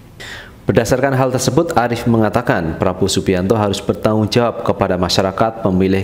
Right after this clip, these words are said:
Gerindra atas ketidakmampuan menjaga disiplin para kader yang bisa menghancurkan marwah partai. Jadi, ini Arief meminta supaya Prabowo bertanggung jawab, teman-teman, terhadap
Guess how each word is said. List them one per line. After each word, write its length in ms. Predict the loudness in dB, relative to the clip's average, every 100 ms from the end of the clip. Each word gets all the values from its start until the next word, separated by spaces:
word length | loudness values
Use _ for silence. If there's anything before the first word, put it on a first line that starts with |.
| 0
Gerindra 560 | 2 2 2 0 -6 -12 -16 -12 -6
atas 400 | -2 -2 -2 -2
ketidakmampuan 1120 | 0 2 0 0 -2 0 0 0 0 -4 -2 0
menjaga 400 | 2 0 0 0
disiplin 560 | 0 0 0 0 0
para 240 | -2 -2 -2
kader 560 | -2 0 0 -2 -10 -16 -18 -14 -4
yang 160 | -2 0 -2
bisa 240 | 0 0 0
menghancurkan 720 | 0 0 0 0 0 0 0
marwah 640 | 0 0 0 -2 -4 -6 -4
partai. 800 | -4 -4 -4 -2 -2 -4 -6 -12 -20 -20 -20 -20 -20 -8
Jadi, 320 | -2 0 2
ini 160 | 2 0
Arief 320 | 0 -2 0
meminta 400 | 0 0 0 -2
supaya 480 | -2 -2 0 0 -2
Prabowo 480 | -2 -4 0 0 0
bertanggung 480 | -2 -2 0 0 0
jawab, 400 | 0 0 -4 -4
teman-teman, 480 | -4 -4 -4 -6
terhadap 720 | -4 -4 -2 -2 -2 -4 -12